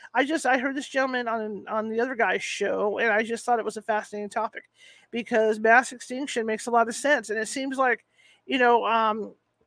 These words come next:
<laughs> I'm watching stuff go by, and I'm trying to see myself in Google, and I'm not real happy about it. Um, and it seems like every few bi-, few million years or thousands of years, something happens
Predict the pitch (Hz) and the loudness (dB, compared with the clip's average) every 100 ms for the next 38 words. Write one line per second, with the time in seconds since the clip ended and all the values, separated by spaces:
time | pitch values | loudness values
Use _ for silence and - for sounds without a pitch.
0 | _ _ _ _ _ _ _ _ - - | _ _ _ _ _ _ _ _ -12 -2
1 | 262 - _ _ _ _ _ _ _ _ | -2 -2 _ _ _ _ _ _ _ _
2 | _ _ _ _ _ 226 220 226 220 208 | _ _ _ _ _ -2 4 4 2 -2
3 | 214 - 208 208 196 196 202 196 - - | -2 0 2 4 2 2 0 -4 -10 -2
4 | 226 214 - 220 208 196 202 196 208 214 | 0 0 -6 -4 -4 -4 -6 -6 -2 -2
5 | 196 202 196 190 190 208 208 202 202 - | 0 0 -2 -2 0 0 0 -2 -6 -8
6 | - - - - 254 240 226 214 - _ | -18 -16 -14 6 12 12 12 6 -10 _
7 | _ - _ _ _ _ _ _ _ _ | _ -20 _ _ _ _ _ _ _ _
8 | _ - 269 254 330 349 330 302 277 254 | _ 2 4 4 4 4 4 4 4 4
9 | - - - 180 - - 285 302 320 269 | 0 -18 -18 -18 -16 4 6 6 2 -2
10 | - _ _ _ - 320 269 220 294 240 | -8 _ _ _ 4 6 6 2 0 0
11 | 202 - 302 277 294 277 254 254 269 262 | 0 -2 0 4 4 4 2 4 6 6
12 | 269 220 233 240 247 233 226 226 269 254 | 4 -2 4 4 4 -2 -8 -4 2 4
13 | 240 - - _ - 330 381 311 330 349 | 2 -4 -14 _ 0 2 2 -2 -2 -4
14 | - - - | -8 -18 -20